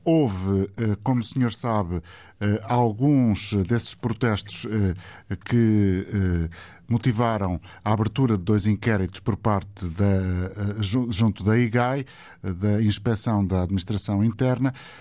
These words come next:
eh, nomeadamente questões relacionadas, eh, com, eh, o facto das viaturas, eh, das forças de segurança terem sido dadas como inoperacionais e também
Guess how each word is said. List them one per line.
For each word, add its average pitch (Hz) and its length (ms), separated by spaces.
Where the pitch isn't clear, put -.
eh, 117 160
nomeadamente 131 640
questões 127 360
relacionadas, 120 720
eh, 110 140
com, 117 380
eh, 95 640
o - 80
facto 117 560
das 101 320
viaturas, 120 880
eh, 95 160
das 107 160
forças 123 340
de - 60
segurança 113 400
terem 113 240
sido 107 380
dadas 101 480
como 101 400
inoperacionais 120 960
e 123 80
também 117 480